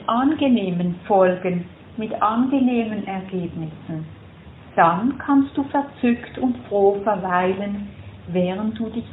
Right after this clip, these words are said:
Tag und Nacht in heilsamen Zuständen übst. Das sollten wir nicht vergessen. Und auch an all jene Handlungen zu erinnern und die zu reflektieren,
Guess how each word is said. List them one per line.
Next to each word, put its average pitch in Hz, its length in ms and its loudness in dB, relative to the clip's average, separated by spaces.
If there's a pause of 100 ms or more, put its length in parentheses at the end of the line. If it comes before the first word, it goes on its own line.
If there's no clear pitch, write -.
Tag 240 340 4
und 247 300 2
Nacht 185 420 0 (100)
in 220 240 -6
heilsamen 190 840 -4
Zuständen 170 840 -8
übst. - 360 -12 (1600)
Das 262 140 4 (100)
sollten 294 340 4
wir 277 100 8
nicht 277 300 6
vergessen. 170 720 -6 (640)
Und 262 280 4 (340)
auch 247 240 6
an 240 220 2
all 262 280 4
jene 277 460 4 (200)
Handlungen 262 720 4
zu 269 100 -4
erinnern 214 680 -4 (800)
und 233 220 4
die 240 220 6
zu 262 80 4
reflektieren, 226 1080 4